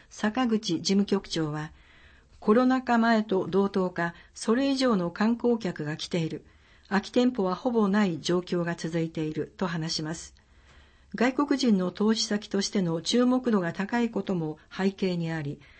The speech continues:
市内の不動産会社、ニコニコホームの根本社長は、「ニセコにも札幌にも近く、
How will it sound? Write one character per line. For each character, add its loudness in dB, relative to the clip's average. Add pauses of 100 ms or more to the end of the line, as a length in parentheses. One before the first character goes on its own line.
(180)
市 0
内 2
の 0
不 -4
動 2
産 0
会 -2
社、 -6 (340)
ニ 0
コ 2
ニ 2
コ -2
ホ 0
ー 4
ム 4
の -4
根 2
本 2
社 -6
長 -2
は、 -8 (720)
「ニ 4
セ 4
コ 4
に 8
も 2
札 -4
幌 0
に 4
も 2
近 -4
く、 -4